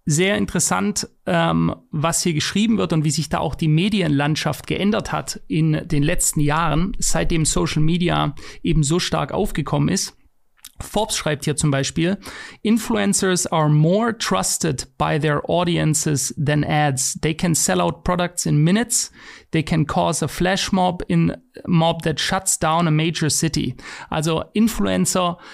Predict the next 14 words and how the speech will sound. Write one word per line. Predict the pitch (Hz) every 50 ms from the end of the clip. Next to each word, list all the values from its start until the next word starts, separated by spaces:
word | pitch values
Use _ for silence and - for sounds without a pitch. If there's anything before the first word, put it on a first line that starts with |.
| - - -
sind | - 156 131 156 180 180 151 143 135 127
wichtiger | 156 220 214 - - 233 202 175 190 185 - - - - _
und | 170 165 156 -
haben | - 165 165 156 151 160
eine | - - - 160 156 156 156 147 147 143
größere | 139 - - 156 180 196 208 - - 170 165 151 139
Werbewirks-, | 151 160 175 165 170 160 139 156 170 170 156 - - -
äh, | - - - 170 139
Wirksamkeit | 143 180 180 - - 190 156 151 - - 156 151 147 143 - -
als, | 160 147 147 143 139 - - -
äh, | 156 73 69 -
normale | 143 147 147 151 147 151 147 160 180 185 170 147 135
Werbestrategien | 151 156 156 151 143 - - - 147 143 - 156 147 139 151 160 160 160 151
und, | - 135 139 135 -